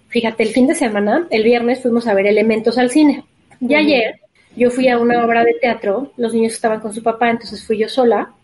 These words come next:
Speaker 1: y, este, de verdad, de las dos, tanto la, a mí la de Elementos la amé, me parece una maravillosa película, el mensaje me parece divino,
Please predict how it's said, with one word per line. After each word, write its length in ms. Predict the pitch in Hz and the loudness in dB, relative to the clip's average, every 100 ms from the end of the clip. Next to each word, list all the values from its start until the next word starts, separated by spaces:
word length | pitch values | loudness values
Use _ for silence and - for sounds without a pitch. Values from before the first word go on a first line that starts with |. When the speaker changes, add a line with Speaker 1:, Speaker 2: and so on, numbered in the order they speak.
| - | -20
Speaker 1:
y, 280 | 262 208 196 | -14 -6 -4
este, 920 | 196 190 - - 208 202 202 220 - _ - | -4 -6 -12 -6 -2 0 -2 -10 -20 _ -2
de 180 | 269 | 2
verdad, 260 | 262 269 302 | 2 2 2
de 100 | 381 | 2
las 260 | 392 254 196 | 2 0 0
dos, 560 | 240 247 - - - _ _ _ _ | 2 2 -2 -8 -10 _ _ _ _
tanto 280 | 254 226 247 | -2 0 2
la, 220 | 240 247 | 2 0
a 100 | 226 | 0
mí 100 | 247 | 0
la 100 | 330 | 2
de 60 | 294 | 2
Elementos 440 | 226 208 208 226 | 0 -4 -4 -2
la 220 | 233 208 196 | 0 0 0
amé, 440 | 202 214 220 220 | -2 0 0 0
me 120 | 240 | 0
parece 280 | 226 208 208 | 0 -2 -2
una 120 | 233 | 0
maravillosa 640 | 233 208 202 202 208 233 233 | 0 0 0 -2 -2 -4 -2
película, 760 | 196 202 202 214 202 202 214 | -2 -2 -4 -2 0 0 -2
el 160 | - 208 | -6 -6
mensaje 400 | 214 220 240 262 | -4 -4 -4 -2
me 120 | 262 | -2
parece 380 | 247 220 220 240 | -2 -2 -2 -2
divino, 640 | 208 202 214 208 202 311 | -2 -4 -2 -2 -2 -2